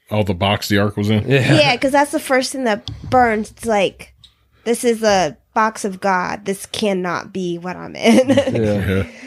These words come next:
Speaker 3: Like, there's something wrong about this being on me.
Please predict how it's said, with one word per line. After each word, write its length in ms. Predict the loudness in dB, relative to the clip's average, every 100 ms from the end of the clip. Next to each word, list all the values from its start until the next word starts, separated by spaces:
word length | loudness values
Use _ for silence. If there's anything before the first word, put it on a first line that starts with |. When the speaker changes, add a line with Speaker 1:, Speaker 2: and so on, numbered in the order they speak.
| -20 _ _ _ -6
Speaker 3:
Like, 140 | -4
there's 180 | -2 -2
something 340 | -2 -2 -6 -2
wrong 240 | -2 -2
about 280 | -4 -6 -8
this 180 | -10 -8
being 220 | -8 -6
on 180 | -10 -10
me. 260 | -12 -12